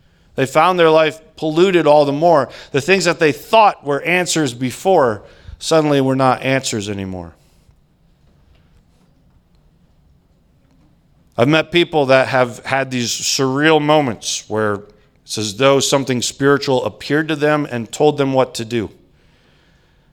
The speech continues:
And I can tell you, the things that they were told to do were so far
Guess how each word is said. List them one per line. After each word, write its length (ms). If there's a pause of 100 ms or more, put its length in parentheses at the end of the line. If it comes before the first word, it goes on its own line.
And 100
I 120
can 160
tell 260
you, 220
the 160
things 320
that 160
they 120
were 200
told 300
to 60
do 360 (480)
were 100
so 560
far 600